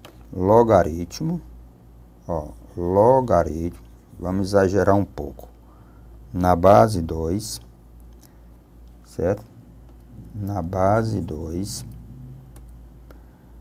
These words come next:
do logaritmo da base três, abre parênteses aqui, do logaritmo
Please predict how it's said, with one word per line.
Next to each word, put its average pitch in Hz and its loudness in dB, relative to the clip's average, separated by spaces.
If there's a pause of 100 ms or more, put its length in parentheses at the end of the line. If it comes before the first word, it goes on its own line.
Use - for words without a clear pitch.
(260)
do 98 -4
logaritmo 104 2 (1800)
da 95 -2
base 107 4
três, 87 -6 (760)
abre 90 -4
parênteses 90 0
aqui, 82 -4 (120)
do 92 -8
logaritmo 92 0